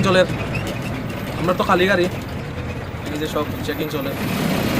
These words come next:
এই যে বন্ধুরা আইছি এখান থেকে করিমগঞ্জ আর ছেচল্লিশ কিলোমিটার, শিলচর আরো একশো তিন কিলোমিটার, আর গুয়াহাটি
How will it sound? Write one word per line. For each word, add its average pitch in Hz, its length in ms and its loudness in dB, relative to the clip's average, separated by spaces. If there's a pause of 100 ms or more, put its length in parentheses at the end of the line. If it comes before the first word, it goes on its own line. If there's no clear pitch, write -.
(1500)
এই 170 80 6
যে 196 100 10
বন্ধুরা 208 240 8
আইছি 220 240 4
এখান 214 140 6
থেকে 214 140 6
করিমগঞ্জ 214 340 6
আর 220 80 4
ছেচল্লিশ 196 300 4
কিলোমিটার, 208 320 6 (640)
শিলচর - 300 6
আরো 220 120 6
একশো - 200 4
তিন 226 140 6
কিলোমিটার, 196 300 6 (400)
আর - 140 4
গুয়াহাটি 180 240 6